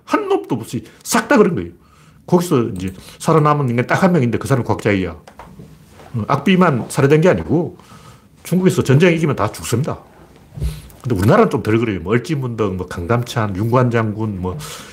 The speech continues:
어, 이겨서 우-, 살해된 장군이 우리나라는 별로 없어요. 이순신 당-,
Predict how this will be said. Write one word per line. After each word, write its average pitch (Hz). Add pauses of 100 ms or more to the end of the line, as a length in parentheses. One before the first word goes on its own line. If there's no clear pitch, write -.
(460)
어, 92 (1200)
이겨서 139
우-, 101
살해된 139
장군이 113
우리나라는 101 (360)
별로 98
없어요. 95
이순신 123
당-, 107